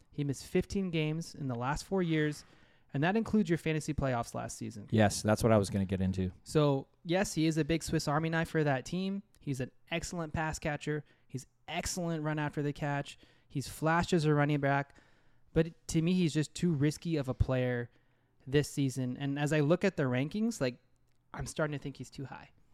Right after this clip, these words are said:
Speaker 2: Dude, so you make great points there, and, like, we always talk about this on this fucking podcast, dude. Like, you don't win your fantasy league in the first three rounds, but you fucking lose it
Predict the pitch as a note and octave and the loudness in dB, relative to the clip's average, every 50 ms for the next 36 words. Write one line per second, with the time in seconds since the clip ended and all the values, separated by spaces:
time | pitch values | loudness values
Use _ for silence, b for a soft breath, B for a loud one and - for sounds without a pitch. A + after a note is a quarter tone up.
0 | - - - - C#3+ C#3+ C#3 C3+ - - - - - D3+ C#3+ C#3 C3+ B2+ - - | -20 -20 -6 2 4 6 6 4 2 -4 -4 2 4 6 6 6 6 2 0 -4
1 | - _ _ _ _ _ _ _ _ _ _ _ A2 A2 B2 B2 B2 D3+ D#3 - | -14 _ _ _ _ _ _ _ _ _ _ _ -16 -10 -8 -4 -2 -2 -2 -2
2 | D3+ D#3 D#3+ - - B2+ B2+ C3+ C#3 - - C#3+ D3 D3+ C#3+ - B2 A2+ A2 G#2+ | -2 -2 -2 -2 -2 -2 -2 -2 -2 0 2 4 4 4 2 2 0 2 2 2
3 | G#2 G2+ F#2+ - - - - - - B2+ B2 B2 - - C3 C3+ C3+ C#3 C3 - | 2 0 0 -4 -12 -20 -20 -14 -8 -6 -6 -6 -2 0 2 2 2 2 0 -2
4 | - - B2 B2 - B2 G#2+ G#2+ G#2 - G#2 F#2+ - G2 G2 G2+ F#2 - - A2 | -2 0 2 2 2 2 0 0 -2 -2 -4 -6 -6 -4 -4 -4 -4 -4 -4 -4
5 | - - G2+ F#2+ G2+ G2+ G2 - - G2+ F#2 - - - G#2+ G#2 G2 G#2+ G#2 G2 | -2 -2 -2 -2 -2 -4 -6 -8 -10 -14 -12 -12 -10 -10 -8 -8 -6 -8 -8 -8
6 | - - b b b b b b b b b b - A#2+ C#3 C3 D#3+ E3 F#3+ F#3 | -10 -16 b b b b b b b b b b -2 0 2 6 6 6 6 4
7 | C3+ B2 G#2+ G#2 B2+ C3+ C#3+ D#3 D#3+ D3 C3 B2 A2+ B2+ B2+ B2+ B2+ - - A#2+ | -2 -6 -4 -2 0 2 2 2 0 0 -2 -4 -2 -2 -2 -2 -2 -4 -4 -4
8 | A2 A2+ A2+ G#2 G#2+ G#2 - - G#2 F#2+ - G#2+ G2+ F#2+ F#2+ F#2+ F#2+ - - G#2 | -4 -2 -2 -2 -4 -4 -4 -4 -4 -4 -4 -4 -2 -2 -2 -2 -2 -2 -4 -4
9 | - A2+ G2+ _ - - C#3 C3+ - C#3+ A#2 A2 A2+ A#2 G2+ F#2+ G2+ F2+ - | -4 -6 -14 _ 0 2 2 2 2 2 2 4 4 4 4 2 -2 -6 -8